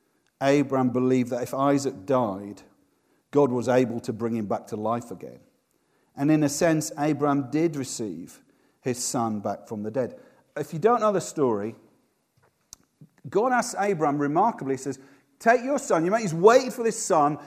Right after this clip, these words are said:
He's waited for this son. He's had an Ishmael. Suddenly there's an Isaac born.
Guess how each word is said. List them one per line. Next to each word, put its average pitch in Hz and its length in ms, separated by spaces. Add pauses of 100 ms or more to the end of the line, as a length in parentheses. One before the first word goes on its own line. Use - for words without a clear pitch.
(120)
He's 156 160
waited 220 280
for 240 80
this 214 120
son. 165 180
He's 147 100
had 208 160
an 208 100
Ishmael. 165 300
Suddenly 214 400
there's 180 180
an 170 120
Isaac 214 420
born. 160 360